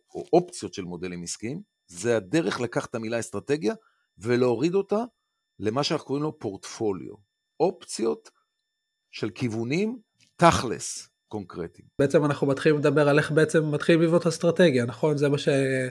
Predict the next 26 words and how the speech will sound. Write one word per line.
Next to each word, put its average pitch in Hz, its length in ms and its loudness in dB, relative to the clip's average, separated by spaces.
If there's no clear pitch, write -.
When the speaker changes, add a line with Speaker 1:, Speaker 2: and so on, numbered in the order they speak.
Speaker 2:
זה 151 120 6
בעצם 165 300 8
השלב 156 360 4
הראשון. 151 420 4
אז 131 80 -4
אנחנו 139 280 0
אומרים, 165 420 4
בואו 170 240 10
תכניסו 165 520 4
את 160 120 -2
ה-, 131 640 4
נגיד 139 240 4
את 156 140 4
הסטאפ 156 320 4
שלכם, 131 420 2
את 131 60 -2
צוות 156 340 4
ההנהלה 143 360 4
שלכם 139 440 0
ביחד, 139 560 2
תכנסו 143 420 0
את 160 80 -4
כולם, 131 380 0
נשב 156 320 4
בחדר, 143 540 4
נתחיל 165 380 0